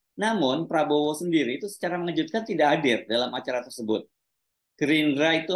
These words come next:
hanya diwakili Ketua Harian Sufmi Dasko Ahmad dan Wakil Ketua Dewan Pembina Hasim Joyo Hadikusumo. Ini adik kandung dari Prabowo Subianto. Padahal Prabowo itu sudah, eh, jauh-jauh hari menyatakan akan hadir dalam forum itu,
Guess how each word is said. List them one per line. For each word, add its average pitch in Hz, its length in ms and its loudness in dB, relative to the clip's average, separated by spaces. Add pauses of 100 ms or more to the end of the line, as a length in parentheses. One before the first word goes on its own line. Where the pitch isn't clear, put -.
hanya 156 320 0
diwakili 139 720 -2
Ketua 147 480 -2
Harian 147 500 -6
Sufmi 127 460 -6
Dasko - 320 0
Ahmad 120 320 0
dan 123 160 0
Wakil 123 260 0
Ketua 127 380 -4
Dewan 117 240 2
Pembina 117 640 -2 (800)
Hasim 123 400 -2
Joyo 113 400 2
Hadikusumo. 110 720 0
Ini 117 160 0
adik 117 240 -4
kandung 131 400 2
dari 117 640 0 (400)
Prabowo 113 320 2
Subianto. 131 640 -2 (240)
Padahal 175 400 2
Prabowo 139 640 2
itu 165 160 -4
sudah, 147 560 0
eh, 139 480 -2
jauh-jauh 127 380 2
hari 156 160 2
menyatakan 143 420 0
akan 131 220 -2
hadir 147 500 2
dalam 123 320 0
forum 123 240 -6
itu, 165 540 0